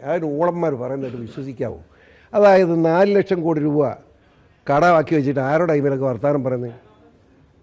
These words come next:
വീട്ടിൽ, ആ, കിണർ, ആ, വീട്ടിൽ മ-, പശുക്കൂടുണ്ടാക്കുന്നത് നാൽപത്തഞ്ച് ലക്ഷം.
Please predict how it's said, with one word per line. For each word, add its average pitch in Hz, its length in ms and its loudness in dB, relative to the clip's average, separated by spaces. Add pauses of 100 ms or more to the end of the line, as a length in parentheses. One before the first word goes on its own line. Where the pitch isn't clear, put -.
വീട്ടിൽ, 170 420 4 (560)
ആ, 151 240 2
കിണർ, 156 440 0
ആ, 165 100 0
വീട്ടിൽ 165 480 2
മ-, 151 300 0
പശുക്കൂടുണ്ടാക്കുന്നത് 147 720 0
നാൽപത്തഞ്ച് 135 380 -4
ലക്ഷം. 110 260 -10